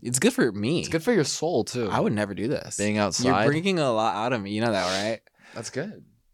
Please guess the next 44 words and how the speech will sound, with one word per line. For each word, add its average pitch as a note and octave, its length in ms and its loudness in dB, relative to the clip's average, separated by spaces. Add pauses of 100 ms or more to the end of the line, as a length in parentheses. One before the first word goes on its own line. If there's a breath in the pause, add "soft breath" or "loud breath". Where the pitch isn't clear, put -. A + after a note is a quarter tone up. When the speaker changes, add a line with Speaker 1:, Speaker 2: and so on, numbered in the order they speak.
Speaker 2:
It's - 80 -20
a - 20 -16
good, G#3+ 140 -4 (100)
it's D3 80 -6
Speaker 1:
This E3+ 120 6
Speaker 2:
a G3+ 40 -4
good F3 80 4
Speaker 1:
is - 60 -2
a - 80 2
sign G#3 80 2
Speaker 2:
friendship. G3 280 4
Speaker 1:
for F#3+ 80 -4
y'all D3 240 4
to D3 60 0
go C#3 100 2
hiking G#2+ 460 -2 (180)
with A#2+ 120 0
your B2+ 100 4
friends. G2 420 0
You A#2+ 80 -2
know, B2+ 80 4
Speaker 2:
Actually. B2+ 220 0
Speaker 1:
get D#3+ 140 4
the D4 60 -4
fuck G3 220 2
up. D3+ 140 0
Get D#3+ 120 -2
off A3 120 -4
of F#3 80 -4
TikTok. C3+ 420 -2
Stop D#3 360 6
scrolling D3+ 260 0
through D3 80 -4
For C#3 180 4
You C3 100 0
page. A2+ 220 2
It's A2 160 -2
not A2+ 180 6
gonna D3 160 0
change. F#2+ 480 -2 (520 loud breath)
Get B2 100 6
off C3+ 160 4
of C3+ 60 -6
Twitter. A2+ 480 -2